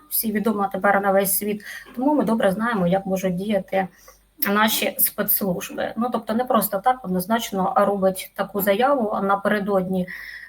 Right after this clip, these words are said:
е, зустрічі Віткофа із Путіним Володимир Зеленський. Про що міг питати Вітков Путіна? Я собі ставила таке питання і вважаю, що він все ж таки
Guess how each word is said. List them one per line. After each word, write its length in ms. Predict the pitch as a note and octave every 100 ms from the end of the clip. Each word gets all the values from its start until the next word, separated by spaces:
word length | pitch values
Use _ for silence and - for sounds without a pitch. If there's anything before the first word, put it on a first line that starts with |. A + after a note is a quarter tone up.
| -
е, 120 | F#3+
зустрічі 540 | F#3+ A3 - F#3+ - F#3+
Віткофа 500 | G3+ G#3 - F#3 F#3
із 140 | F3+
Путіним 420 | - C#4 C4 A#3
Володимир 680 | G3+ F#3 F#3 G3 A3 G#3+ - _
Зеленський. 760 | G#3+ F#3+ A3 G3 F#3+ - - - _ _ _ _ _ _ _ _ - - - _
Про 180 | - A#3+
що 440 | A#3 - F#4 A#4 -
міг 380 | A3 D4 D#4 -
питати 760 | A3+ A3+ C4 D#4 B3+ A3+ A3+ A3+ -
Вітков 480 | A3+ C4 B3+ A#3 A3
Путіна? 400 | A3+ G#3 G#3 F#3+
Я 120 | G3+
собі 240 | G#3 A3
ставила 420 | - G#3 F#3+ F#3
таке 240 | F#3 G3 G3
питання 560 | B3 A#3 F#4+ G#4+ A3+ - - - - -
і 320 | B3 C4 A#3+
вважаю, 380 | G#3+ A3 D#4+ D4+
що 240 | - G#3+
він 180 | A#3 D#4+
все 160 | - A3+
ж 120 | -
таки 500 | A3 G#3 G3+ G3